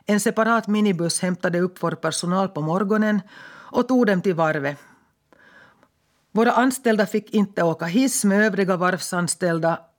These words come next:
och hissen desinfierades med jämna mellanrum. Innan de gick in i kontorsbyggnaden kontrollerades temperaturen.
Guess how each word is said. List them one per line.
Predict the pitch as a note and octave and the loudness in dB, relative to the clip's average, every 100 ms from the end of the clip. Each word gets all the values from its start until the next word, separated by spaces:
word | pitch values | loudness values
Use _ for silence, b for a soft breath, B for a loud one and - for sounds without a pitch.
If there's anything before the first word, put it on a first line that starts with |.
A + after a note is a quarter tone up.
| _ | _
och | - E3+ | -4 0
hissen | A#3 A3+ G3+ F3 | 0 0 -2 -2
desinfierades | F3+ F#3 - G#3 G3+ F#3+ E3 D#3+ F#3 | -2 -4 0 2 2 2 -2 -4 -2
med | F3 | 0
jämna | F3+ F3+ D#3+ | 0 0 0
mellanrum. | D#3+ D#3 D3 C#3+ C#3+ D3 C#3+ _ _ _ b b b - | 0 -2 -2 -2 -2 -4 -8 _ _ _ b b b 0
Innan | A3+ B3+ C4 | 4 6 4
de | G3+ | 4
gick | F#3+ F#3 G3+ | 2 2 0
in | G3 | 0
i | F3+ | 0
kontorsbyggnaden | E3+ D#3+ G#3 A3 - G3+ F#3 F3+ F3+ | -2 0 0 0 0 -2 0 0 0
kontrollerades | E3+ F#3 F3 F3+ F#3 F#3 E3+ D#3 | 0 -4 -2 0 2 2 0 -2
temperaturen. | F#3 E3+ F3 E3 - F3 D#3 D3 D3+ | -4 -2 -4 -2 0 2 2 0 -4